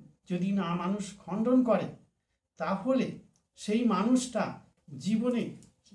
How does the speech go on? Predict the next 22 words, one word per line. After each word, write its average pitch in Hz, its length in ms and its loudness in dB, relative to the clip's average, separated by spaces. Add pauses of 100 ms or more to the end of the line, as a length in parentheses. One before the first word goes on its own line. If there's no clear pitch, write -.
(200)
সব 220 200 2 (140)
আত্মীয় 196 380 -4 (160)
স্বজন, 175 380 -2 (120)
জ্ঞাতি 160 340 -8 (180)
গোষ্ঠী 165 360 -12 (160)
সমস্ত 233 360 -6 (140)
কিছু 185 200 -6 (160)
থেকে 151 180 -8 (480)
বঞ্চিত 180 440 2 (100)
হবে, 208 140 0 (120)
সমস্ত 185 280 -6 (140)
সম্পর্ক, 156 420 -8 (540)
এবং 180 180 2 (160)
তার 180 200 -2 (280)
সবসময় 208 540 -2 (460)
মনের 185 340 0
মধ্যে 180 300 -2
একটা 190 180 -2 (180)
রাগ, 165 260 2 (280)
চণ্ডালত্ব 151 600 -10 (140)
জন্ম 143 240 -6 (140)
নেবে 143 220 -12